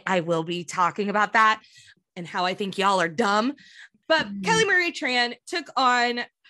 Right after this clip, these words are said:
Speaker 1: Raya's voice, but she actually wasn't the original. The original voice of Raya was Cassie Steele. And according to the producers,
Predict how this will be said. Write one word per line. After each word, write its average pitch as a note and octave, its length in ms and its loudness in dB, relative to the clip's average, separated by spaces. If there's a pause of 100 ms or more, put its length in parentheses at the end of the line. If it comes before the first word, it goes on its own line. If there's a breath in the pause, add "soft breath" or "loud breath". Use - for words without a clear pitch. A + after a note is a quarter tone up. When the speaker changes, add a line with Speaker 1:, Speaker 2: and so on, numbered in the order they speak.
(200 loud breath)
Speaker 1:
Raya's G#3+ 400 -2
voice, C#4 540 -4
but C4 200 -8
she - 120 -4
actually F#4+ 360 -2
wasn't D#4+ 280 -4
the F4 120 -2
original. F4 560 -4
The B3 160 -8
original C#4+ 540 -4
voice C4+ 420 -6 (340 loud breath)
of D4 140 -2
Raya A#3 400 0
was A3+ 420 -2
Cassie C4 500 -4
Steele. G#3+ 840 -2 (400 loud breath)
And B3 520 -2 (140)
according E4+ 540 -2
to E4+ 100 -6
the C4+ 80 -6
producers, G#3+ 880 -6